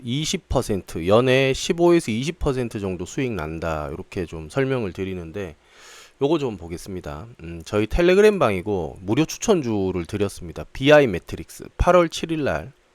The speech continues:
예, 무료 추천주 드렸고요. 오늘 수익이, 어, 칠 일부터 해가지고 오늘까지 해서 한 팔 퍼센트 정도 수익이 나왔습니다.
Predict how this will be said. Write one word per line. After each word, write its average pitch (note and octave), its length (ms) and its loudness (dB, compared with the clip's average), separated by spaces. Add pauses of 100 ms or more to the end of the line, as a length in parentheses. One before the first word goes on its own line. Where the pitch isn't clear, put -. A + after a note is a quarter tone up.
(240)
예, F2 60 -12
무료 F#2+ 220 -8
추천주 F2+ 460 -10 (160)
드렸고요. F#2+ 500 -4 (840)
오늘 E3 520 8
수익이, D3 760 0 (300)
어, E2 320 -8 (100)
칠 C4 240 2
일부터 G3 360 4
해가지고 G2+ 680 0
오늘까지 C3+ 560 0
해서 F#2+ 160 -6
한 F#2 160 -8
팔 A#3+ 160 2
퍼센트 A3 440 0
정도 B2 220 -4
수익이 C3 300 -2
나왔습니다. D#2+ 600 -8